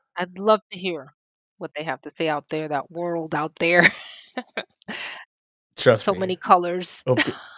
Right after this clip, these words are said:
Speaker 2: Woo, morenito, azul, and,
Speaker 1: <laughs>
Speaker 2: you know, indiecito
Speaker 1: Oh
Speaker 2: claro,
Speaker 1: my God.
Speaker 2: whatever, whatever
Speaker 1: When you're
Speaker 2: they
Speaker 1: too
Speaker 2: are.
Speaker 1: dark, they call you azulito,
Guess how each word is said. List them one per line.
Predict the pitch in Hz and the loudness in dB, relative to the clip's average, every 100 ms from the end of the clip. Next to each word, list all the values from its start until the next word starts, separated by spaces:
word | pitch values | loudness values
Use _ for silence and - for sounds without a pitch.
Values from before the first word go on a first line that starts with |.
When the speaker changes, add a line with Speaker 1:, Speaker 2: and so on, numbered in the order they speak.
| - _ _ _ _ _ _ | -20 _ _ _ _ _ _
Speaker 2:
Woo, | 151 214 277 330 349 359 359 359 349 349 311 156 | -20 -14 -4 -2 0 0 -2 -2 -4 -10 -14 -2
morenito, | 135 131 131 127 131 123 113 117 113 - | -2 0 -2 -2 0 0 -4 -6 -6 -6
azul, | 120 - 143 143 127 | -4 -4 -4 -4 -2
and, | 120 466 359 - 320 294 | 0 2 2 -2 0 -2
Speaker 1:
<laughs> | - | -2
Speaker 2:
you | 117 | -10
know, | 98 117 - | -8 -10 0
indiecito | 131 127 127 - 131 | 2 4 2 0 0
Speaker 1:
Oh | - | 0
Speaker 2:
claro, | 254 123 110 95 90 117 117 | 2 4 4 0 -2 -6 -8
Speaker 1:
my | - | -10
God. | - 87 73 - | -10 -8 -8 -6
Speaker 2:
whatever, | 113 113 117 107 - - | -4 -2 -2 -4 -8 -6
whatever | 127 113 240 | -2 2 6
Speaker 1:
When | 240 | 6
you're | 214 | 6
Speaker 2:
they | - | 0
Speaker 1:
too | 311 | 2
Speaker 2:
are. | |
Speaker 1:
dark, | 196 175 | 4 2
they | 180 | 0
call | 175 196 | -4 -2
you | 180 | -2
azulito, | 170 - 165 185 - | -4 -6 -8 -8 -10